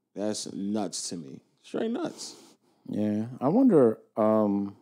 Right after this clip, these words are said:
Speaker 2: I always was kinda curious how people choose the things that they care about. And I think I was explaining this to someone else, like, a, a few weeks ago. Like, I think people lie a lot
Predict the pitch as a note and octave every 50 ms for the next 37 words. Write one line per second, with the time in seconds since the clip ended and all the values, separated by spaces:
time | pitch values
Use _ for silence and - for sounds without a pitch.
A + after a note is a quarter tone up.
0 | _ _ _ - D3 G#3 D4 D#4+ C#4 A3+ F3 D3 C3 - - D#3+ C#3 B2 - -
1 | C#3 C3 B2 A2 - A#2+ A2+ A#2 G#2+ G#2+ - - - A#2 A2 F#2+ - - - A2
2 | G#2+ G#2 G2+ G2+ - G#2 G2+ - - - G#2 G2+ G2 G2 G2+ G2+ - - A2+ B2+
3 | C3 - E3+ D#3+ C3+ - - _ _ _ _ _ _ - A#2+ A#2 A#2+ A2+ - -
4 | C#3 C3+ B2 A2+ A2 - G#2 - A2+ G#2+ G#2 G#2 G#2 G#2 G#2 G2+ - - - G2+
5 | F#2 - _ _ _ _ _ - F#2 - - - - - - - G#2 G2+ G2+ G2
6 | - - A2 G2 F#2+ F#2 F#2+ F#2 - - A2 A2 - G3+ G3 A3 C#3 A2+ G2+ G2+
7 | G#2 A2+ A2+ G#2+ F#2+ F#2+ G2 F#2+ - -